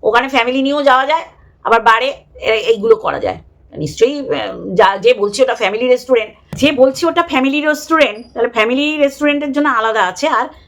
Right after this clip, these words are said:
বারে নিশ্চয়ই ফ্যামিলি নিয়ে যাবে না। যাই হোক, তা, তোর দশভুজার দশ রকম কথা বলবো, প্রশংসা করবো আমি।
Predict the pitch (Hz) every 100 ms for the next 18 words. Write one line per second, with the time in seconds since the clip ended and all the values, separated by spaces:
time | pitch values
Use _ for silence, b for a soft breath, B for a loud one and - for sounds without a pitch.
0 | b 196 196 208 233 214 202 214 214 190
1 | 185 190 220 240 160 95 95 - - 277
2 | 277 254 - _ b b b b b -
3 | 175 175 175 170 - - 175 180 - 349
4 | 403 311 294 381 339 330 359 370 254 262
5 | 320 330 349 339 302 269 _ _ 233 233
6 | 247 190 175 254 262 320 294 - -